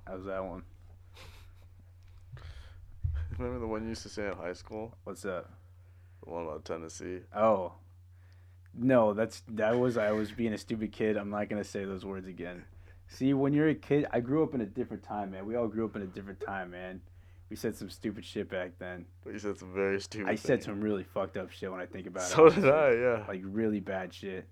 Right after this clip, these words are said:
Speaker 2: So did I did too, yeah.
Speaker 1: <laughs>
Speaker 2: We were influenced. You know, like Cartman, he's like, "Sorry, that movie poten-, like, penetrated my, my little, little mind," <laughs> or something.
Speaker 1: Dude, I wanted to be really edgy when I was a kid, and I think, uh,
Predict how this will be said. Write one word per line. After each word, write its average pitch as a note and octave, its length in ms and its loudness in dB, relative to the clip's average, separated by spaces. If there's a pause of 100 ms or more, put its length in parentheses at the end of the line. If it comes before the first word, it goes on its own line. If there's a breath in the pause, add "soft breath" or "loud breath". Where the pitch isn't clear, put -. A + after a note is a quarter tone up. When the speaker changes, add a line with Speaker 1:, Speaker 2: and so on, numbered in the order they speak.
Speaker 2:
So B2 220 2
did G#2 400 -4
I G#2 280 6
did A#2 160 -4
too, C#3 200 -2
yeah. A#2 960 0
Speaker 1:
<laughs> G3 720 -2
Speaker 2:
We C#3 80 -8
were C3+ 220 2
influenced. A2 880 -4 (520 soft breath)
You A2+ 120 -2
know, A2+ 100 2
like A2 160 2
Cartman, G#2+ 420 4
he's G2 180 -8
like, F#2 320 0
"Sorry, C3+ 280 -2
that A#2 180 0
movie A#2 340 -4
poten-, A#2 420 -10 (140)
like, G2+ 340 -6
penetrated C3+ 440 -2
my, G#2+ 220 -2 (680 loud breath)
my A#2+ 100 -4
little, D#3 300 -4
little D3 240 -4
mind," A#2+ 480 4
<laughs> - 0 -
or A2+ 60 -2
something. B2 460 -4 (340 loud breath)
Speaker 1:
Dude, B2+ 200 2
I A#2 240 0 (260)
wanted C3+ 360 2
to - 80 -12
be A#2+ 160 2
really G2+ 340 -2
edgy F2+ 280 -8
when F2 160 -8
I F2 100 -6
was F2 100 -10
a F2+ 60 -10
kid, F2 320 -12 (280)
and F#2+ 80 -8
I F#2 80 -8
think, F#2 320 -10
uh, F2 300 -4